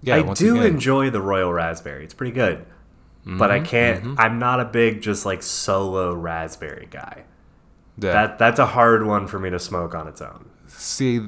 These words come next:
Speaker 2: It's good.
Speaker 1: so I've had,
Speaker 2: It's just,
Speaker 1: I've,
Speaker 2: uh,
Speaker 1: I've had both, and the dark leaf version of the raspberry gives me that, what, exactly what you just said,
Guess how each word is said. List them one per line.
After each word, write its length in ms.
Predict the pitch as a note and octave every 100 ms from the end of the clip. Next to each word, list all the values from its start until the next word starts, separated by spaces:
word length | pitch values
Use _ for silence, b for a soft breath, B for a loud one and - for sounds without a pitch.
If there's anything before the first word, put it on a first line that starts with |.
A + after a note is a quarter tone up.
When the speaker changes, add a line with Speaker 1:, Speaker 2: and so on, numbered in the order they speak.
| - -
Speaker 2:
It's 100 | A#2
good. 240 | - G3+
Speaker 1:
so 120 | A2+
I've 140 | A2+ -
had, 200 | A#2 G#2
Speaker 2:
It's 200 | G2+ -
just, 340 | F#2 F2 -
Speaker 1:
I've, 180 | G#2+ A2
Speaker 2:
uh, 220 | A2 - -
Speaker 1:
I've 120 | A2
had 320 | B2+ A2 F2+ - - -
both, 500 | A2 A#2 D3 - - -
and 600 | A2 G#2+ G2 G2 F#2 F#2 - F#2+
the 200 | F#2+ F2+ E2 -
dark 340 | G#2+ B2 -
leaf 440 | C3 B2+ B2+ - -
version 540 | G#2 A2+ A#2 A#2 C3 B2
of 120 | A#2
the 80 | A#2
raspberry 720 | A#2 A#2 A#2+ B2+ B2 C3 B2 - G2
gives 240 | A2 G2+
me 140 | G#2+
that, 240 | G2 F2 - _
what, 280 | G2 G2 -
exactly 480 | G2 F2 G2 F#2 F#2+
what 140 | F2+
you 140 | E2+ F2
just 180 | E2+
said, 300 | - E2 C2